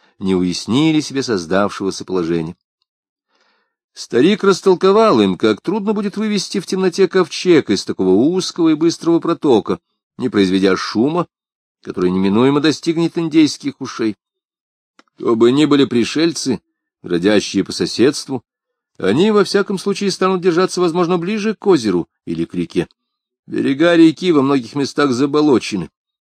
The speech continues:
К тому же она извилистая и так заросла кустами, что по ней при дневном свете можно передвигаться, не подвергаясь ни малейшей опасности быть обнаруженным.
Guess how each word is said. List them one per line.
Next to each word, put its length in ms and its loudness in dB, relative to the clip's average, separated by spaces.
К 60 -20
тому 200 -10
же 80 -2
она 200 2
извилистая 680 0
и 40 2
так 220 -2
заросла 440 -2
кустами, 640 -6
что 160 -20
по 80 -10
ней 200 0
при 180 0
дневном 440 2
свете 440 0
можно 260 -2
передвигаться, 720 -2
не 140 -2
подвергаясь 580 -2
ни 60 -6
малейшей 480 -2
опасности 640 -6
быть 200 -4
обнаруженным. 640 -4